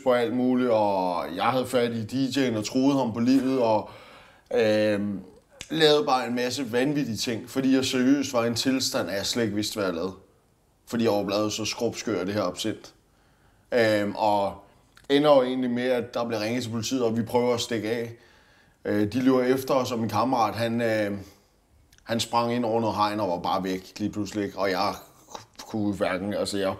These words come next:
jeg kunne dårligt løbe, fordi jeg var så fucking stiv. Så jeg ender jo bare med at blive anholdt og taget med, og vågner op dagen efter rigtig skidt tilpas.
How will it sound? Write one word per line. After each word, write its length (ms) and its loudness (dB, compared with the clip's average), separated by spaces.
jeg 100 0
kunne 100 0
dårligt 360 4
løbe, 240 2
fordi 160 -6
jeg 100 -2
var 120 -6
så 160 -8
fucking 360 -2
stiv. 220 -4
Så 160 0
jeg 220 2
ender 120 0
jo 60 0
bare 180 0
med 100 0
at 60 -2
blive 140 -2
anholdt 360 -2
og 80 -6
taget 280 0
med, 180 -2
og 160 2
vågner 240 2
op 200 0
dagen 200 -2
efter 280 -4
rigtig 420 -2
skidt 380 -6
tilpas. 600 -6